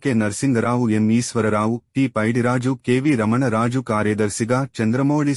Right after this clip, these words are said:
సుబ్బారావు, ఎర్రి బాబు, గణేష్ పైడమ్మ, కోశాధికారిగా పట్టాభి రామారావుతో పాటు పన్నెండు మంది కమిటీ సభ్యులుగా ఎన్నుకోవడం జరిగింది.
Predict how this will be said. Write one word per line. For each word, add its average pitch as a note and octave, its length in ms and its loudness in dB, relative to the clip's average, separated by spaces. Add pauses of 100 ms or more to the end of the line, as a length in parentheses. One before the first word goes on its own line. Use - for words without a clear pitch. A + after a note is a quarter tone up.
సుబ్బారావు, A2 560 -2 (160)
ఎర్రి A2+ 180 0 (120)
బాబు, A2+ 280 -2
గణేష్ B2 400 0
పైడమ్మ, G#2+ 440 0 (100)
కోశాధికారిగా A2 840 -2 (120)
పట్టాభి A#2 460 -2 (100)
రామారావుతో G#2 640 0 (100)
పాటు A2 260 -2 (300)
పన్నెండు D#3 440 0
మంది G#2+ 240 0
కమిటీ A2 420 -2 (120)
సభ్యులుగా A2 440 -2 (180)
ఎన్నుకోవడం G#2+ 520 0 (100)
జరిగింది. G2 440 -2